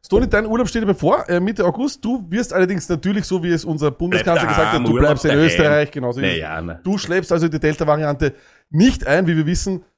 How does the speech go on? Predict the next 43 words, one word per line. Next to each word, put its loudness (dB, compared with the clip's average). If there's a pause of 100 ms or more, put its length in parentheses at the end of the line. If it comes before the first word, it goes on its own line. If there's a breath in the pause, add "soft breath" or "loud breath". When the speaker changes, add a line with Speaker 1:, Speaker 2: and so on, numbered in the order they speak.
(260)
Speaker 1:
was 2
wir 4
auch 4
letztes 0
Jahr 4
schon -2
gelernt 0
haben, 0
das -2
österreichische 2
Coronavirus 0
ist -6
besser 2
als -2
das -4
von -2
wo 0
außen. -4
Das -6
ist -4
ja -2
ganz -12
einfach, -18
ne? -6 (100)
Speaker 2:
Ja, 0
ja, -2
das, -6
das, -8
das, -8 (340 loud breath)
äh, -4 (240)
da -2
sind 0
wir 0
wieder 0
beim -2
guten -2
alten -2
Thema, -2
wie 0
jeder 0
immer -2
glaubt, -2
so, -2